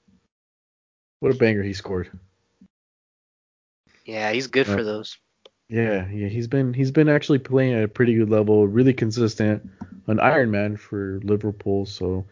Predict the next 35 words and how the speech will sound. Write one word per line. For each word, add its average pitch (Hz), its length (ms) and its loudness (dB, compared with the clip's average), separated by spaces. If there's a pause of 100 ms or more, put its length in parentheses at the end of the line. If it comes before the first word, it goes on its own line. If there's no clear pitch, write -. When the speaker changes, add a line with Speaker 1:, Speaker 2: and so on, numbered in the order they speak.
(260)
Speaker 1:
I 131 80 6
like 180 200 6
his 131 140 2
game, 110 300 0 (720)
very 113 260 4
solid. 98 460 0 (840)
Speaker 2:
Yeah. 107 300 -2
Speaker 1:
He's 107 140 -6
a - 120 -20
really 110 160 -8
good, 107 260 -2
uh, 101 140 2
midfielder. 98 720 0 (520)
He's 107 160 -2
not 113 160 6
flashy 95 440 2
or 90 100 -4
anything, 90 340 -8
but 90 140 -4
he's, 95 440 -8 (840)
he's - 100 -20 (100)
pretty 214 140 0
good. - 220 6
Speaker 2:
He 131 60 -12
just, - 280 -10
yeah, 156 180 6
he's 120 180 2
productive. 117 500 -4 (180)
I - 100 -10
like 175 240 -4
him. - 120 -10 (380)
Speaker 1:
Pretty 359 140 12
good - 80 8
player. - 240 4 (320)
Yeah. - 140 -4